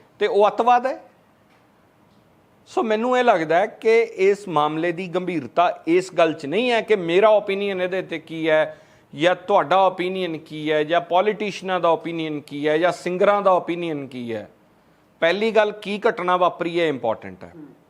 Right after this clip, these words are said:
Speaker 1: ਕਿਉਂ ਵਾਪਰੀ ਹੈ, ਬਹੁਤ ਇੰਪੋਰਟੈਂਟ ਹੈ। ਕਿਵੇਂ ਵਾਪਰੀ ਹੈ, ਉਸ ਤੋਂ ਵੱਧ ਇੰਪੋਰਟੈਂਟ ਹੈ। ਉਹਦੇ ਪਿੱਛੇ ਦੀ ਸਾਈਕੋਲੋਜੀ ਕੀ ਹੈ, ਇਹ ਬਹੁਤ ਇੰਪੋਰਟੈਂਟ ਹੈ।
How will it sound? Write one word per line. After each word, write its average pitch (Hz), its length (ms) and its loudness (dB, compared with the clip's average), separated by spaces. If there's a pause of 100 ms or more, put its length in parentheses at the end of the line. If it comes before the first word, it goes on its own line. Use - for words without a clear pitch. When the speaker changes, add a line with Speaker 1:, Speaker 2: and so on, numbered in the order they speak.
(320)
Speaker 1:
ਕਿਉਂ 226 280 4
ਵਾਪਰੀ 214 420 2
ਹੈ, 202 60 4
ਬਹੁਤ 170 280 2
ਇੰਪੋਰਟੈਂਟ 110 540 -8
ਹੈ। 90 160 -20 (540)
ਕਿਵੇਂ 240 300 2
ਵਾਪਰੀ 240 480 2
ਹੈ, 233 60 6
ਉਸ 202 160 0
ਤੋਂ 226 160 2
ਵੱਧ 190 220 0
ਇੰਪੋਰਟੈਂਟ 117 540 -6
ਹੈ। 90 120 -14 (640)
ਉਹਦੇ 202 220 2
ਪਿੱਛੇ 240 420 0
ਦੀ 240 140 -2
ਸਾਈਕੋਲੋਜੀ 196 680 0
ਕੀ 233 240 0
ਹੈ, 226 80 4
ਇਹ 214 40 2
ਬਹੁਤ 175 280 2
ਇੰਪੋਰਟੈਂਟ 110 520 -6
ਹੈ। 90 100 -16